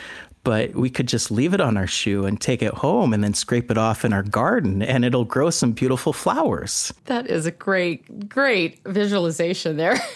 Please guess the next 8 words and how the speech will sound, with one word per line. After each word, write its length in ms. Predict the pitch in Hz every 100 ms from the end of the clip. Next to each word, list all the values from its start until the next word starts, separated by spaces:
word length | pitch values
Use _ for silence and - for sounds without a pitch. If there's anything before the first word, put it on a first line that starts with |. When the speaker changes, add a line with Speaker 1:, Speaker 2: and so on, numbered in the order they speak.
| 339 - 453 -
Speaker 2:
<laughs> 480 | _ _ _ _ -
Speaker 1:
And 380 | 117 117 113 113 - _ - - - _ _
the 100 | 123
importance 580 | 113 - 143 139 156 -
of 120 | 117
self-kindness 1080 | - 120 95 - 104 104 107 135 - - - - -
and 140 | 104
self-compassion, 1000 | - 104 - 82 - 175 - - 170